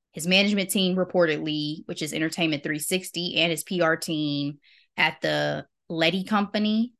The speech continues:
as far as film and television roles, he will no longer star in the film adaptation of the Walter Mosley novel, The Man in My Basement, or be considered for the Otis Redding biopic,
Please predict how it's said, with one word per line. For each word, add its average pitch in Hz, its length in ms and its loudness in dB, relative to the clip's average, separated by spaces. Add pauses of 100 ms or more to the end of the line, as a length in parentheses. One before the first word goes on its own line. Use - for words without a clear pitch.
(420)
as - 80 -12
far 185 180 4
as 175 160 2
film 185 240 2
and 170 80 0
television 202 540 2
roles, 180 400 4
he - 100 -10
will 160 100 -4
no 160 120 -2
longer 160 300 0
star 151 440 2
in 165 260 -2
the 151 280 -6
film 160 180 2
adaptation 160 680 0
of 151 280 -2
the 151 140 -6
Walter 151 360 -2
Mosley 165 400 0
novel, 156 420 2
The 156 80 -6
Man 151 240 0
in 147 80 -2
My 143 140 0
Basement, 190 680 0 (440)
or 185 180 4
be 180 120 -2
considered 175 600 2
for 160 280 -4
the 151 300 -6
Otis 156 300 -4
Redding 175 580 2 (300)
biopic, 165 640 2